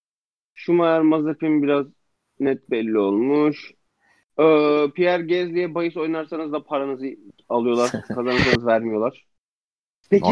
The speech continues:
Speaker 2: Normal.
Speaker 1: liraya dokuz lira kazanıyorsunuz çünkü.
Speaker 2: İnanılmaz ya.
Speaker 1: Ee, Vettel, Stroll on üç lira yatırıp yirmi bir lira kazanıyorsun. Hemen hemen bir elli civarlarında.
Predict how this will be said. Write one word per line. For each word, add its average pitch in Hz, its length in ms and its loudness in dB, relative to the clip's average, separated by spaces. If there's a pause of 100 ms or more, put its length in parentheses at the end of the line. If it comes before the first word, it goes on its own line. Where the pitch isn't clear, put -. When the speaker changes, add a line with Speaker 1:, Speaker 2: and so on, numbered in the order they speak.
Speaker 2:
Normal. 185 100 0
Speaker 1:
liraya 196 260 6
dokuz 170 320 2
lira 151 160 2
kazanıyorsunuz 120 760 -6
çünkü. 113 340 -8
Speaker 2:
İnanılmaz 107 580 2
ya. 85 160 -8 (2750)
Speaker 1:
Ee, 113 40 0 (640)
Vettel, 190 420 4 (100)
Stroll - 480 0 (880)
on 202 140 2
üç 214 260 -6
lira 180 200 -2
yatırıp 170 440 -4
yirmi 147 280 -4
bir 190 100 0
lira 151 260 -4
kazanıyorsun. 123 600 -8 (1120)
Hemen 170 260 2
hemen 160 480 -2 (120)
bir 151 140 -2
elli 139 360 0
civarlarında. 120 840 -2